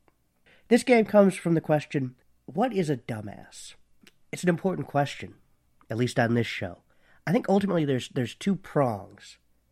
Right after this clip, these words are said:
to dumbass status. I think first you've gotta have a general dumbass aura. You've got to, in your daily life, put out into the world dumbass shit.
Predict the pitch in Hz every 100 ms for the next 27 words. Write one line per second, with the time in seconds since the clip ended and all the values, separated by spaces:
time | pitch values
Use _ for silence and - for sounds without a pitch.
0 | _ _ _ _ _ _ - 135 120 101
1 | 131 120 117 113 104 - - - - 101
2 | 92 - - - 139 233 196 226 262 196
3 | 170 170 143 - 143 135 123 123 _ _
4 | _ _ 127 110 113 113 139 156 160 165
5 | 151 - 113 - 135 127 127 123 117 107
6 | - - 104 104 98 98 - _ _ _
7 | _ 135 131 160 202 190 180 170 120 113
8 | 104 123 143 156 123 113 113 - - _
9 | _ _ - 202 196 175 151 151 139 127
10 | 120 110 110 - _ _ _ _ - -
11 | - 139 135 120 117 110 - - - -
12 | 101 87 -